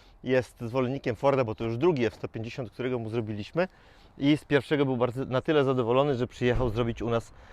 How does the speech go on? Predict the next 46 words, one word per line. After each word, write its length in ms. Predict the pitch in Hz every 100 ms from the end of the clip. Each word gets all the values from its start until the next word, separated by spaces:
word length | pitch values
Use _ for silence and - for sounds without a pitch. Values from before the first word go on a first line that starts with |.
| - -
również 480 | 147 123 135 123 -
drugiego. 460 | 127 147 127 87 85
Ciekaw 300 | - 170 147
jestem 340 | 139 - 135 120 - - -
tego 200 | 147 131
spalania, 500 | - 147 151 151 139
mam 200 | 131 131
nadzieję, 400 | 131 120 135 131
że 220 | 117 120 - - - -
za 360 | 117 117 120 117
chwilę 360 | - 139 123
klient, 360 | 120 127 127 113
jak 100 | 113
wróci 280 | 120 123 117
do 80 | 104
domu, 260 | 120 113
to 100 | 120
napisze 400 | 117 113 117 120
nam, 160 | 110 104 - - - - -
które, 240 | 160 147
e, 100 | 139 131 123 131 120 113
jakie 260 | 131 131 120
spalanie 400 | - 135 127 127
wyszło 240 | 117 -
benzyny 400 | 127 135 143 147
i 40 | 170
gazu, 320 | 196 175 151
a 40 |
ja 140 | 143 135
Wam 160 | 131
to 80 | 123
podpiszę 480 | - - 139 - 110 - - - - -
na 200 | 123 131
dole. 320 | 160 151 135
A 60 |
jeżeli 280 | 123 120 120
chcielibyście 480 | - 135 123 113 127
wiedzieć, 300 | 117 117 165
ile 140 | 185
kosztuje 340 | 139 110 135 123
instalacja 440 | 107 127 113 123
gazowa 280 | 113 107 113
do 100 | 113
któregokolwiek 600 | - 131 135 202 147 120
z 60 | 117
nich, 180 | 135